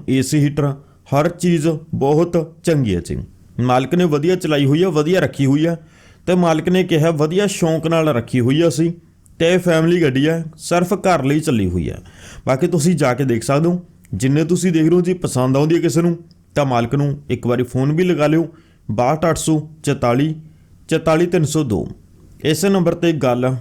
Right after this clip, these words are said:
ਲਾਜ਼ਮੀ ਤੁਸੀਂ ਕਰ ਸਕਦੇ ਹੋ ਜੀ। ਗੱਡੀਆਂ ਦੀ ਗੱਲਬਾਤ ਤਾਂ ਚਲੋ ਚੱਲ ਰਹੀ ਹੈ ਜੀ, ਅੱਗੇ ਹੋਰ ਵੀ ਗੱਡੀਆਂ ਨੇ। ਤੇ ਜਿੰਨੇ ਤੁਸੀਂ ਦੇਖ ਰਹੇ ਹੋ, ਪਹਿਲੀ ਵਾਰ ਜੇ ਚੈਨਲ 'ਤੇ ਤੁਸੀਂ ਆਏ ਹੋ ਜੀ,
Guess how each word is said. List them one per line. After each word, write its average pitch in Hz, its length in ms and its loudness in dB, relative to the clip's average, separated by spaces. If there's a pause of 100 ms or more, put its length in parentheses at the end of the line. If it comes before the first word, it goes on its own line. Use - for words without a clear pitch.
(120)
ਲਾਜ਼ਮੀ 127 540 0 (160)
ਤੁਸੀਂ 156 260 0
ਕਰ 151 180 0
ਸਕਦੇ 82 320 -4
ਹੋ 76 60 -4
ਜੀ। - 200 -10 (480)
ਗੱਡੀਆਂ 131 420 2
ਦੀ 180 140 2
ਗੱਲਬਾਤ 156 400 0
ਤਾਂ 165 180 0 (220)
ਚਲੋ 151 240 2
ਚੱਲ 139 240 0
ਰਹੀ 160 240 2
ਹੈ 170 80 4
ਜੀ, 156 240 -2
ਅੱਗੇ 135 200 0
ਹੋਰ 147 260 0
ਵੀ 170 160 0
ਗੱਡੀਆਂ 151 280 2
ਨੇ। 160 160 0 (200)
ਤੇ 151 140 0
ਜਿੰਨੇ 139 300 0
ਤੁਸੀਂ 185 280 0
ਦੇਖ 151 160 2
ਰਹੇ 160 100 2
ਹੋ, 185 80 2
ਪਹਿਲੀ 180 340 0
ਵਾਰ 160 320 2
ਜੇ 135 180 0
ਚੈਨਲ 131 360 -2
'ਤੇ 127 120 0
ਤੁਸੀਂ 123 300 -2
ਆਏ 117 160 2
ਹੋ 160 160 2
ਜੀ, 170 200 0